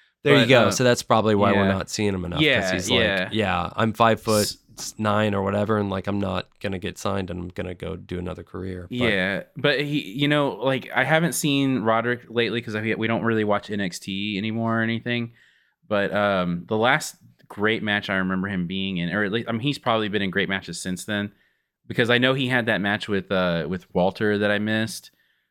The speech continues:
Speaker 2: Um, and man, I should go back and watch that at some point. But I, I, the, the, the match that comes to mind about,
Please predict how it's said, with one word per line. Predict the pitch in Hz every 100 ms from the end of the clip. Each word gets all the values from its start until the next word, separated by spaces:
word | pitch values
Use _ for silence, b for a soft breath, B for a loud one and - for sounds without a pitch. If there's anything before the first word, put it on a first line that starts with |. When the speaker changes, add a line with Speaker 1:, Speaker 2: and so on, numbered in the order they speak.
| _
Speaker 2:
Um, | 101 98 92 90 85 - _ _ -
and | 110
man, | 120 104
I | 95
should | 110
go | 98
back | 104 104
and | 98 85
watch | 82 -
that | 87
at | 67
some | - 85
point. | 90 87 - b b b
But | 110
I, | 123 147
I, | 127
the, | 120 123 113
the, | 110 117
the | 113
match | 131 165
that | 143
comes | 139 123
to |
mind | 101 98 98 98 95
about, | 90 95 92 90 90